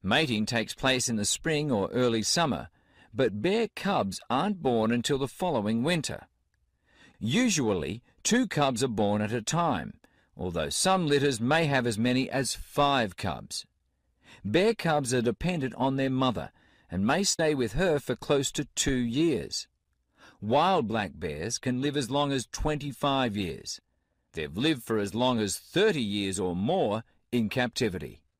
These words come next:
Much of the black bear's range coincides with the range of its close cousin,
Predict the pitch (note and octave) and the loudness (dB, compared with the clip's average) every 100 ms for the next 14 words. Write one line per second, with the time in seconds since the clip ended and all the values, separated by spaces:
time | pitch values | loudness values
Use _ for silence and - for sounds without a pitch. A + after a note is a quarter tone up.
0 | _ _ _ _ _ _ _ C#3 G3 A#3+ | _ _ _ _ _ _ _ 0 2 2
1 | C4 G3 B2 B2 G#2+ F#2 A2 G2 F2+ A2 | 0 2 2 2 0 0 0 2 0 2
2 | E3+ B2 F2+ G#2 - E3+ G3+ A3+ D3+ A#2 | 2 2 0 -2 -2 -2 0 0 0 0
3 | G#2 G#2 A#2 D#3 B2+ A2+ A2+ A2 A2+ A2 | 0 -2 -4 -2 0 2 2 0 -2 -4
4 | - C3 B2+ - - F#2 F#2+ F#2+ | -2 2 2 0 -2 -2 0 -2